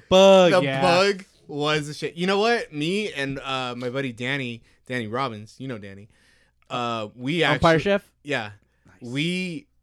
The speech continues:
Speaker 2: actually were on a mission at one point to find the costume, and, uh, the sixty-sixers own the rights to it.
Speaker 1: Right.
Speaker 2: And if they ever got rid of it,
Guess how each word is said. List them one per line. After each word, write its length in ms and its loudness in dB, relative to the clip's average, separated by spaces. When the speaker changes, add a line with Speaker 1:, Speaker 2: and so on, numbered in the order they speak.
Speaker 2:
actually 440 -2
were 160 -4
on 120 -4
a 40 -6
mission 360 -8
at 120 -8
one 180 -10
point 260 -14
to 80 -16
find 340 -10
the 60 -12
costume, 560 -12
and, 400 -12
uh, 380 -8
the 100 -16
sixty-sixers 720 -10
own 160 -10
the 80 -12
rights 300 -12
to 160 -18
it. 180 -14
Speaker 1:
Right. 280 -8
Speaker 2:
And 380 -12
if 80 -14
they 140 -6
ever 160 -4
got 160 -8
rid 180 -8
of 100 -12
it, 180 -12